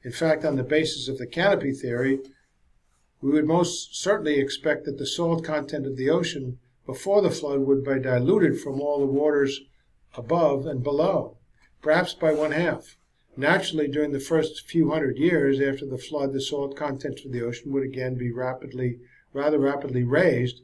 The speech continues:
because of much above normal drainage of the land surface. Marsh further suggests that there was doubtless a considerable number of plants which were carried through the flood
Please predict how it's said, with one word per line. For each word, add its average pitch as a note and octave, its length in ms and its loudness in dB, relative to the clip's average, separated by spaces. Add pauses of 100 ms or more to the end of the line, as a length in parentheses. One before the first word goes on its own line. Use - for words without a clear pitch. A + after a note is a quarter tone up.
(300)
because C#3+ 380 -4
of C3+ 180 -6 (300)
much D3+ 380 0
above C#3 500 -2
normal C#3 400 -2
drainage C#3 440 0
of B2+ 120 -6
the B2+ 80 -4
land C#3 360 -4
surface. - 580 -4 (1600)
Marsh E3 340 0
further D#3 300 0
suggests C#3+ 540 -4
that C3 260 -2
there C#3 100 0
was C3+ 160 -2
doubtless C#3+ 640 -2 (300)
a - 40 -20
considerable D#3 640 -2
number C#3 300 0
of B2+ 140 -8
plants C#3 420 -2
which C3+ 220 -8
were B2+ 80 -8
carried D#3 520 -2
through F3 220 -2
the F3 100 0
flood C3+ 480 -4